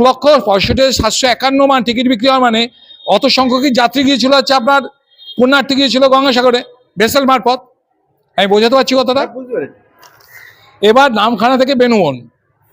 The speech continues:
Speaker 1: লঞ্চে করে, লঞ্চে আপনার ভাড়া এমনি সময় হচ্ছে পঁচিশ, পঁচিশ, পঞ্চাশ টাকা।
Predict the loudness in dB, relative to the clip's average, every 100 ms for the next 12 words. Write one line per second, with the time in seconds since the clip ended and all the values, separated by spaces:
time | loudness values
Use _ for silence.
0 | _ _ _ _ 2 2 2 0 0 -4
1 | -10 -20 -20 -20 -18 -16 -6 2 2 2
2 | 0 2 0 0 -2 -2 -2 -2 -2 2
3 | 2 0 -2 0 0 0 0 -2 0 0
4 | 0 0 -2 0 0 -2 -2 -4